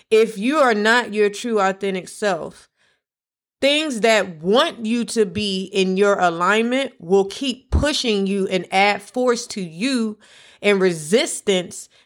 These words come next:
to push you into what your alignment is. That's why certain things happen to us in life. That way we could pull back and understand our wisdoms, and that we could stay in these present moments and move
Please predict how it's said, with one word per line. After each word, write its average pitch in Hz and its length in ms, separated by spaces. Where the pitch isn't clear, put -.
to 220 200
push - 500
you 233 200
into 220 400
what 190 240
your 185 180
alignment 170 640
is. 165 400
That's 190 240
why 202 140
certain 233 400
things 208 300
happen 202 320
to 185 200
us 175 160
in 165 220
life. 190 300
That 202 260
way 190 240
we 180 220
could 185 340
pull 196 300
back 175 420
and 185 220
understand 185 440
our 160 140
wisdoms, 185 560
and 175 160
that 165 220
we 175 300
could 170 200
stay 175 340
in 165 120
these 160 240
present 165 420
moments 190 400
and 165 140
move 165 320